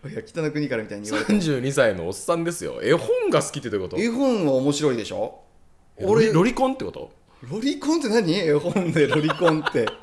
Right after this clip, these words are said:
Speaker 1: <laughs> どういうこと？
Speaker 2: どういうこと？
Speaker 1: あのね、
Speaker 2: うん。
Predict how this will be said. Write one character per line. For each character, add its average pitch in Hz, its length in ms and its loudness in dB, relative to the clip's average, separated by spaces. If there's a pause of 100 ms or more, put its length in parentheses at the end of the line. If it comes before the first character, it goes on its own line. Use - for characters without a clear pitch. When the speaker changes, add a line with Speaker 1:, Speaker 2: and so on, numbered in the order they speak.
(120)
Speaker 1:
<laughs> - 320 -18
ど 170 80 -4
う 190 40 2
い 196 40 0
う 190 40 0
こ 214 100 8
と？ 269 400 8
Speaker 2:
ど 151 60 2
う 208 40 6
い - 40 0
う - 20 -4
こ 311 100 -2
と？ 359 320 0 (1300)
Speaker 1:
あ 143 80 2
の 151 180 2
ね、 107 220 -4
Speaker 2:
う 117 40 -8
ん。 92 300 -6